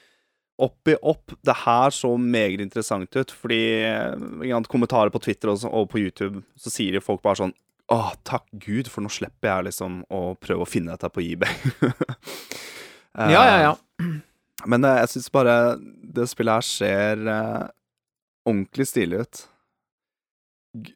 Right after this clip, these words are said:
Speaker 1: herregud, du styrer altså, hva er det han sa for noe? Du styrer altså en, eh, en, eh, en, en ghost som da kan hjelpe deg
Speaker 2: <laughs> Ja, ja.
Speaker 1: til å, å, å, å rømme vekk fra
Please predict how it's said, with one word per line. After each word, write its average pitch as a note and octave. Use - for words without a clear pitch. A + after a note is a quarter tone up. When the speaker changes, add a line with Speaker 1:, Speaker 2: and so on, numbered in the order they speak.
Speaker 1:
herregud, A2
du A#2
styrer G2+
altså, G2
hva G2+
er G2+
det G2+
han A#2+
sa -
for -
noe? A#2+
Du -
styrer G2
altså G2
en, F#2+
eh, F#2
en, E2+
eh, -
en, D#2+
en F#2
ghost -
som A2
da G#2
kan G#2
hjelpe A2+
deg F2
Speaker 2:
<laughs> -
Ja, D3+
ja. E3+
Speaker 1:
til B2+
å, B2
å, G#2
å, A2
å B2+
rømme G#2
vekk G2
fra G#2